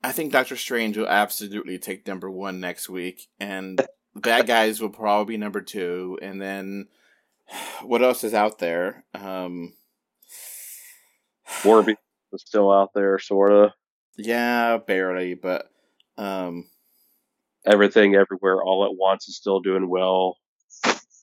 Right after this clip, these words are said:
Speaker 1: It's, it's hard to justify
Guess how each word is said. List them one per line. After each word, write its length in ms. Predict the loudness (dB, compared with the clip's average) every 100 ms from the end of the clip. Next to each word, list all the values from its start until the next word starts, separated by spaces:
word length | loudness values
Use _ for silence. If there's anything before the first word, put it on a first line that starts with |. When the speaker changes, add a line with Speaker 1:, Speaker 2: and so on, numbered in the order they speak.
| _ _ -20 -14 -10 -10 -10 _ _ _ _ _ _ _ _ _ _ _ _ _ _ _ _ _
Speaker 1:
It's, 200 | -6 -4 -2
it's 200 | -2 -4
hard 460 | -2 0 2 2
to 100 | -2
justify 1120 | -10 -6 -2 -2 -4 -8 -8 -4 0 0 0